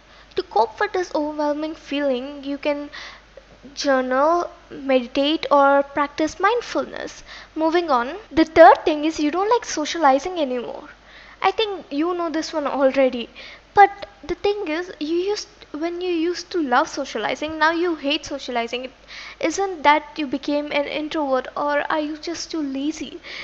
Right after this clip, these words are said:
It's because you're feeling stressed and you feel hopeless and you feel like you don't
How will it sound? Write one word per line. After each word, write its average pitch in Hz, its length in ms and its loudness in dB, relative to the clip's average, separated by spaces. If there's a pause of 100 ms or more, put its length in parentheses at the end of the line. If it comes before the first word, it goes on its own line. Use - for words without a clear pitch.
It's 320 160 -6
because 339 480 -2
you're 339 160 -4
feeling 311 480 -4
stressed - 680 -2 (460)
and 294 160 -2
you 311 80 0
feel 330 300 0
hopeless 320 640 -6
and 294 160 -4
you 294 80 -6
feel 302 400 -6 (420)
like 269 320 -2 (280)
you 294 180 0
don't 277 460 -2